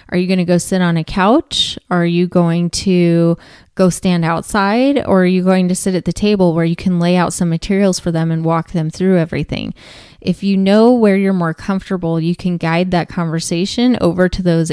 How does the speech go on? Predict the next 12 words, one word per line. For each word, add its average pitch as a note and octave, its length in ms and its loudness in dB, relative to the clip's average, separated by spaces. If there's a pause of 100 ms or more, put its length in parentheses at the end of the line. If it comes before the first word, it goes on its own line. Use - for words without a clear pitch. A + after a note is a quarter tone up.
areas. G#3+ 580 0
And E3+ 220 -2
that E3+ 180 -2
way, F3+ 320 -2 (240)
technically, A#3+ 600 -4
you're F#3 200 0
in A3 240 0
their E3+ 200 0
home G3 380 0
and E3 280 0
their F#3 160 0
space, G3 560 -4